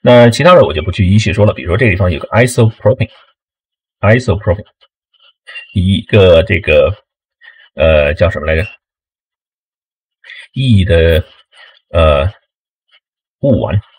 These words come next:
异戊烷。你能看得出来吗？这些东西也是有对称的，看着不太对称啊。我把这个任务就交给你，你能把它调整成为一个非常对称的情况吗？讲一讲。啊，另外一点就是，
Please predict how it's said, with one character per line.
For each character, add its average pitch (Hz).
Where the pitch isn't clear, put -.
异 131
戊 117
烷。 -
你 127
能 170
看 175
得 -
出 190
来 175
吗？ 175
这 160
些 147
东 156
西 139
也 78
是 127
有 -
对 104
称 135
的， -
看 175
着 104
不 -
太 131
对 92
称 69
啊。 -
我 78
把 104
这 151
个 127
任 123
务 92
就 98
交 123
给 131
你， 92
你 98
能 131
把 95
它 95
调 104
整 -
成 -
为 73
一 78
个 -
非 92
常 82
对 120
称 131
的 101
情 -
况 -
吗？ -
讲 -
一 76
讲。 -
啊， 107
另 143
外 143
一 123
点 113
就 117
是， 107